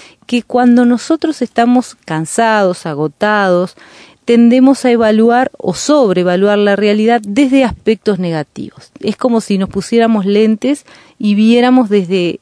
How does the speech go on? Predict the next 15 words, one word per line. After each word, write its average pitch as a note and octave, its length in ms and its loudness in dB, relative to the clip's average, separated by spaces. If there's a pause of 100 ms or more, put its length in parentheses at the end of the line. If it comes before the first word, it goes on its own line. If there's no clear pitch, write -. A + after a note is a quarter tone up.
(120)
los E3+ 240 -4
lentes G#3+ 500 0
la F#3+ 160 -2
realidad. D#3 500 -6 (460)
Eh, F3 140 -6
no F#3 160 -2
tengo A#3+ 300 0
fuerzas, B3 500 -2
entonces G#3 320 -8
siento G#3 240 -4
que F#3 80 -4
hay F#3 80 -2
mucho G3+ 380 -2
por F#3+ 160 -6
hacer, G3 500 -2